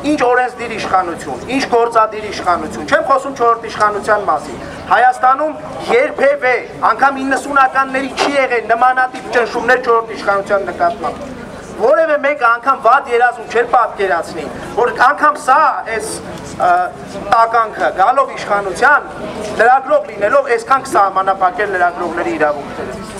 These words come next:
Անգամ իր գործընկերները այսօր տենց, չգիտեմ, էլի, որոնք նաև տասնութին որոշ մասը աջակցել է որպես իրենց գործընկեր, գլուխները բռնած ասում են, «Էս ինչ էր, էս ո՞նց կարար սենց բան լինի»։ Սիրելիներս, մենք կոնկրետ գործում ենք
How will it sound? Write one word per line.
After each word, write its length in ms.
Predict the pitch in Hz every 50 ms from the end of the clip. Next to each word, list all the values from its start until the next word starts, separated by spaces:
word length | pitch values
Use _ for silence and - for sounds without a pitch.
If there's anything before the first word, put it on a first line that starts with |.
| - - - - -
Անգամ 380 | - 247 285 294 330 349 349 330
իր 60 | 294 -
գործընկերները 760 | - 254 254 262 262 302 277 277 285 277 277 302 349 330 285
այսօր 320 | 269 240 - 302 277 -
տենց, 240 | - 240 233 - -
չգիտեմ, 420 | - - - 247 - 240 214 214 254
էլի, 120 | 269 254
որոնք 260 | 220 226 233 240 226 -
նաև 280 | 214 220 220 220 220 -
տասնութին 540 | 202 202 214 - - 220 - 254 240 214 208 -
որոշ 320 | - 180 196 220 214 214 196
մասը 240 | 208 208 208 202 185
աջակցել 480 | 180 170 - 185 175 - - 226 226 208
է 60 | 196
որպես 320 | 185 180 170 - 190 - 185
իրենց 220 | 185 185 180 185 -
գործընկեր, 540 | 175 170 165 - 180 170 170 180 175 175 - - - - - - - -
գլուխները 360 | - 294 285 - 320 320 302 294
բռնած 340 | - 269 262 269 254 - 240
ասում 220 | 233 233 - 247 240
են, 80 | 226 226
«Էս 140 | - - -
ինչ 100 | - -
էր, 200 | 196 185 - - - - - - - - 190 220
էս 100 | 220 220
ո՞նց 220 | 233 294 302 302 208
կարար 300 | 202 196 185 180 180 -
սենց 240 | 185 180 175 - -
բան 220 | 156 156 156 151
լինի»։ 240 | 147 - - - - - - - - - - - - - 480
Սիրելիներս, 640 | - 247 277 294 294 302 294 311 294 262 226 - - 185
մենք 440 | 190 220 247 277 294 302 294 - - - - - - - - -
կոնկրետ 720 | - 269 269 277 226 233 240 254 269 269 262 - - - - -
գործում 460 | 226 226 254 262 254 - 269 247 233
ենք 220 | 226 214 190 -